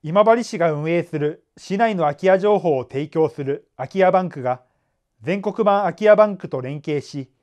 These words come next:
複数のインターネットサイトで同時に物件情報の配信管理が可能となりました。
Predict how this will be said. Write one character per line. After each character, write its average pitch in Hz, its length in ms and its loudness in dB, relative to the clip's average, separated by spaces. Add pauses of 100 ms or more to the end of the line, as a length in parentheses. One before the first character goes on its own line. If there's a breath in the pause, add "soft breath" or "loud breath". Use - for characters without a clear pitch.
(380)
複 - 220 -12
数 214 240 2
の 156 100 -4
イ 147 80 -8
ン 160 80 -10
タ 180 140 2
ー 185 40 0
ネ 185 100 -2
ッ 180 60 -12
ト 175 140 -4
サ 180 140 2
イ 170 100 -4
ト 139 100 -6
で 127 260 -10 (280)
同 156 240 -2
時 160 140 -6
に 165 200 -10 (220)
物 143 240 -10
件 208 220 -6
情 208 200 2
報 156 220 -2
の 127 240 -8 (220)
配 180 200 -2
信 185 280 -8
管 185 240 -4
理 160 100 -4
が 123 140 -8
可 120 100 -10
能 160 200 -2
と 165 100 -8
な 156 100 -4
り 151 80 -10
ま 147 100 -8
し - 100 -14
た。 104 160 -18